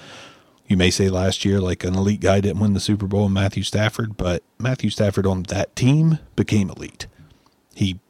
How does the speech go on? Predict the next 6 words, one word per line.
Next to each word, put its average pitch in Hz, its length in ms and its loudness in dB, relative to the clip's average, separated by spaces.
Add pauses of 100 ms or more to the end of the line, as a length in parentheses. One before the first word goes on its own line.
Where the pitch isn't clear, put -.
(160)
became - 400 2
elite - 360 -8 (680)
for 98 140 2
a 90 40 0
single 98 280 2
season. - 380 -8